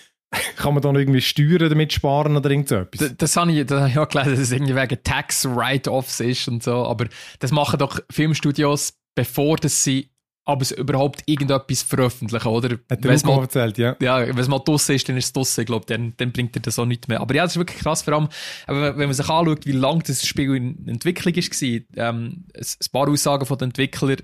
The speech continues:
Speaker 2: lassen darauf schliessen, dass es tatsächlich acht Jahre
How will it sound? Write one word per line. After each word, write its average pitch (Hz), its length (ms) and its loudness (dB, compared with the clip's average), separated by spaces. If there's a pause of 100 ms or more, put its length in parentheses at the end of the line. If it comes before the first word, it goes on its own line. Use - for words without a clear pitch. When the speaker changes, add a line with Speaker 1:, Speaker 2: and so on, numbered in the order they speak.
Speaker 2:
lassen 139 280 4
darauf 151 240 2
schliessen, 143 460 0
dass 127 180 -2
es 131 160 -2
tatsächlich 127 480 -2 (140)
acht - 400 -2
Jahre 156 340 2